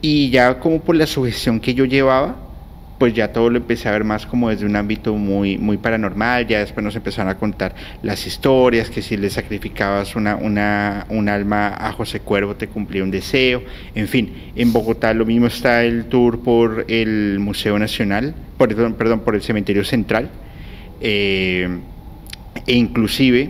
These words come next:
hacen un tour de fantasmas dentro del cementerio. Y eso es una práctica que se ha vuelto muy habitual y es también como para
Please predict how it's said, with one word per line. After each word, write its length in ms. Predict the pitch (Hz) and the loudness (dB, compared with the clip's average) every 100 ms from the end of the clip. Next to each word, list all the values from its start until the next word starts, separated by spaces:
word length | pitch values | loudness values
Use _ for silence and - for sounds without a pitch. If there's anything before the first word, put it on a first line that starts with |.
| - - - - - | -8 -16 -18 -10 -2
hacen 340 | 117 - 123 | -2 2 2
un 100 | 123 - | 2 4
tour 220 | 139 131 | 4 6
de 120 | 139 | 2
fantasmas 680 | 143 123 - 101 101 147 151 113 | 0 -2 0 -2 0 -2 -4 -2
dentro 360 | 110 101 87 | 0 0 2
del 100 | 98 | 0
cementerio. 640 | 92 101 92 90 117 120 110 - - - - | 0 -4 -4 0 2 2 -4 -12 -16 -14 -2
Y 80 | 117 | 0
eso 120 | - | 0
es 100 | 120 135 | 0 2
una 180 | 127 | 2
práctica 420 | 127 127 135 123 127 | 2 -2 -2 -4 -4
que 100 | 127 | -4
se 120 | - | 0
ha 40 | |
vuelto 220 | 110 107 123 | 0 2 2
muy 220 | 123 123 | 4 4
habitual 480 | 131 127 117 131 160 | 4 2 2 2 0
y 180 | 143 123 | 0 0
es 120 | 107 - | 0 0
también 300 | 131 127 120 | 0 0 0
como 300 | 143 131 131 | 0 0 0
para 400 | 131 127 120 | 2 2 0